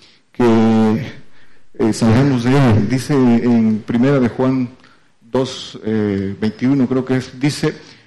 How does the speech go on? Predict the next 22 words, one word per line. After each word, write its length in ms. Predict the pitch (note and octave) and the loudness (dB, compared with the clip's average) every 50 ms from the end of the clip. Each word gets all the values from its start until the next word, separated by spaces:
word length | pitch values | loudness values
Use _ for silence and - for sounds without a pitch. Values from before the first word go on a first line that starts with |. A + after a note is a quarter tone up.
| _ _ _ | _ _ _
que 640 | _ - C3+ C3 B2 A#2+ A#2+ A#2 A#2 G#2+ F#2 - - - | _ -2 0 2 2 2 2 2 0 -2 -4 -6 -4 -2
lo 180 | A#2+ A#2 A#2 A#2 | 0 0 0 0
que 60 | - | -4
está 200 | A#2+ - - D3+ | -6 -2 -2 0
en 80 | D#3 | 2
el 120 | D3+ C#3+ C3+ | 4 4 4
mundo 300 | C#3+ D3+ E3 E3 D#3 D3+ | 2 0 0 -2 -2 -4
no 80 | D3+ | -2
viene 240 | C#3+ D3+ D#3 D#3 D#3 | 0 0 0 2 2
del 160 | C3+ A#2+ G#2+ | 2 2 0
Padre. 480 | G2+ - C#3 D3 D3+ C#3+ C3+ B2 A2+ G#2+ | 0 -2 -2 0 0 0 2 2 2 2
La, 340 | G#2 G#2 G#2+ G#2+ G#2 G#2 G2+ - - - - _ _ _ _ - | 2 2 2 2 0 -2 -4 -10 -16 -18 -20 _ _ _ _ 0
la 1000 | - A#2 A#2 A#2 A#2 A2+ A2 A2 A2 G#2+ G#2+ G#2 G#2 G#2 G2+ G2+ G2 E2+ - - - - | 2 4 4 4 4 4 4 4 4 4 4 4 4 2 2 2 0 -2 -4 -10 -10 -8
concupiscencia 680 | B2 A#2+ - - A#2+ - B2 G#2 B2+ D3 C#3+ - D#3+ | -8 -6 -4 -4 -4 -4 -2 -2 0 -2 0 0 2
de 80 | C#3 B2 | 2 2
la 160 | A#2 A2+ - | 2 0 0
carne, 480 | - C#3 C#3+ C#3 C#3 B2+ A#2+ G#2 G2+ - - - - - _ _ | 0 0 0 2 2 2 2 2 0 -4 -10 -18 -20 -20 _ _
la 180 | - A2+ A2 - | 0 0 0 0
concupiscencia 1120 | - B2 A#2+ - - - - - - A#2+ G2+ - C#3+ D#3 D3 - - D3+ C#3 C3+ C3 B2 - - - - - _ | -2 -4 -4 -4 -10 -14 -18 -6 -4 -4 0 0 0 0 0 2 2 2 4 4 2 2 0 -4 -10 -12 -16 _
de 300 | - - G#2+ A#2 A#2 A2+ | -20 -4 0 2 4 4
los 480 | A2 A2 A2 G#2 - - - - - - - - - - | 4 4 2 0 -2 -10 -14 -16 -20 -20 -20 -20 -20 -4
ojos, 480 | - - E3+ - - - A2+ - - - | -2 0 0 0 0 -2 -4 -4 -6 -14